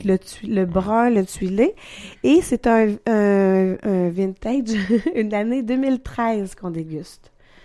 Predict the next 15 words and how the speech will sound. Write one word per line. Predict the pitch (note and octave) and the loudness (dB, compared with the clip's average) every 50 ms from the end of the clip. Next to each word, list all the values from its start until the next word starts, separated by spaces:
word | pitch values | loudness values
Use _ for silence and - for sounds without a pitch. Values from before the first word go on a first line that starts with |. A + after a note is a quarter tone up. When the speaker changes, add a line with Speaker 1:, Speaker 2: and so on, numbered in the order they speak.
| - - | -20 -18
Speaker 2:
Hmm. | B2 B2+ - - _ _ | -18 -16 -18 -18 _ _
Speaker 1:
Donc, | - F#3 F#3 - | -10 -10 -10 -8
il | - F#3+ | -8 -6
y | G#3 | -4
a | |
quand | G3 | -4
même | G#3 A#3 C4 C4+ - - _ _ _ _ | -2 -2 -4 -4 -8 -10 _ _ _ _
presque | - - - C4 C4+ C4 - - - - A#3+ G3+ | -2 0 2 2 2 0 -2 -8 -6 -4 -4 -4
six | - - - - F#3 F3+ F#3+ | -4 -6 -8 -8 -4 -2 0
ans. | F3 F#3+ D4+ F#4 - - - - - - - - - - | 0 0 -2 -6 -10 -18 -20 -20 -20 -20 -20 -18 -10 -6
Euh, | G3 F#3+ F#3+ F#3+ F#3+ F#3 F#3+ F#3+ F#3+ F#3+ F#3 F#3 - _ _ | -2 -2 0 0 0 -2 -2 -4 -6 -6 -8 -10 -12 _ _
Speaker 2:
C'est | _ _ - | _ _ -14
très | - G2 F2 | -12 -12 -12
bon, | C2 B1 B1 D#2 E2+ | -12 -14 -18 -20 -20
ça. | - - - | -20 -18 -18